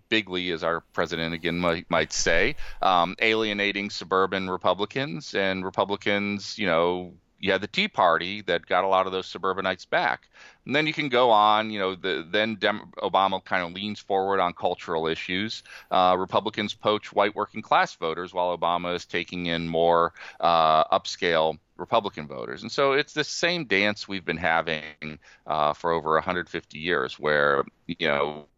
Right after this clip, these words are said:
we're, we're a large, diverse country, and that almost, that inherently means that your actions are going to alienate voters from the other side, um,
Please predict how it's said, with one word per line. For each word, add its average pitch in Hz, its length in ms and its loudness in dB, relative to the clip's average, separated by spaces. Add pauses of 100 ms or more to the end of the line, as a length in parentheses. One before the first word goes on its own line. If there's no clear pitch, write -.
we're, 92 300 0
we're 113 200 6
a 98 60 0
large, 123 500 2
diverse 101 460 -2
country, 98 480 -8 (220)
and 98 100 -4
that 104 120 2
almost, 110 280 -6
that 101 240 -2
inherently 107 500 -4
means 78 360 -8
that - 120 -4
your 82 120 0
actions 85 340 -2
are 80 60 -12
going 82 260 -6
to 78 280 -10 (120)
alienate 87 500 0
voters 76 300 -2
from 78 200 -6
the 76 120 -2
other 76 180 0
side, 98 460 2
um, 76 80 -4